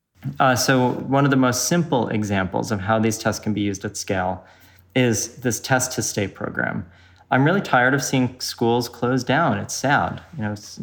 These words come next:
kids have been out of school for so long, and we quarantine whole classrooms of people,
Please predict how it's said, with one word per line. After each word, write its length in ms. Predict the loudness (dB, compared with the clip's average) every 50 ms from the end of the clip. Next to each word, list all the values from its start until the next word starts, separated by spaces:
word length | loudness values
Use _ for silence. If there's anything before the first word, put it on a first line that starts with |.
| -12
kids 220 | -4 -2 -2 0 0
have 100 | 0 2
been 100 | 2 2
out 120 | 2 2
of 60 | -2 -4
school 240 | -4 -2 -2 -2 -2
for 140 | -4 -8 -8
so 260 | -6 -4 -2 0 0
long, 400 | 2 2 0 0 0 -2 -6 -8 -12 -18 -20 -20 -18 -18 -18 -18 -20 _ _ _
and 100 | -2 0
we 80 | 0 0
quarantine 640 | -2 -2 -2 0 2 2 0 0 0 0 0 0
whole 320 | 0 0 0 0 0 0 0
classrooms 760 | -2 -2 0 2 2 2 0 -2 -2 0 0 0 0 -2 -4
of 240 | -6 -8 -8 -8 -12
people, 640 | -6 -4 -4 -4 -2 -2 -4 -4 -4 -4 -8 -10